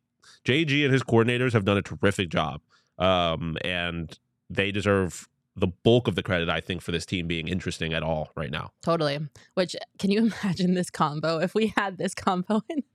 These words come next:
Speaker 2: <laughs> Cliff Kingsbury?
Speaker 1: Oh my, no.
Speaker 2: This would not, we would not be talking about this right now if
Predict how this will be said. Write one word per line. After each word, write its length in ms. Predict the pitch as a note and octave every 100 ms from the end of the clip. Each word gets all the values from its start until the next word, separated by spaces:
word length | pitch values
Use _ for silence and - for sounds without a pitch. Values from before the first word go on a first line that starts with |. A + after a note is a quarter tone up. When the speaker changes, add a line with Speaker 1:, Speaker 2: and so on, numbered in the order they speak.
| _
Speaker 2:
<laughs> 280 | - - -
Cliff 220 | - A3+
Kingsbury? 540 | - B3 A3+ - - C#4+ _ - -
Speaker 1:
Oh 120 | -
my, 260 | G2 G2+ - - -
no. 260 | F#2 F2 F2 - _ - - - -
Speaker 2:
This 160 | - C#4
would 120 | D4+
not, 240 | A3+ F#3 E3
we 100 | G#3+
would 80 | G3+
not 160 | F#3
be 40 | F3+
talking 300 | F3 E3+ D3
about 180 | C#3+ C#3+
this 140 | D3+
right 140 | D3+
now 200 | D3 C#3+
if 80 | D3